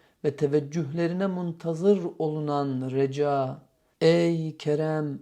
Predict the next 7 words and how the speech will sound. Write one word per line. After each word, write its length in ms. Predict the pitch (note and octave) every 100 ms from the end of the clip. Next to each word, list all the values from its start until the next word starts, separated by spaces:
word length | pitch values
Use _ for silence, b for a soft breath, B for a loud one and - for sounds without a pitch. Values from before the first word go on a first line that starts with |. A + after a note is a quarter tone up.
| -
lütuf 580 | C#3+ D3 E3 D#3+ D3 - _ -
ve 120 | D3+
ihsan 600 | E3 C3+ - D3+ D#3+ D#3 - -
sadece 680 | - - F#3 F#3 D#3 D3 C#3+
kendinden 760 | D3 D3 C#3+ D3 C#3+ D3 C#3
beklenen 500 | C#3+ C#3 C#3 C#3 C#3
Mürteca. 960 | B2+ B2+ C3+ C3+ C#3 B2+ C3+ C3+ C3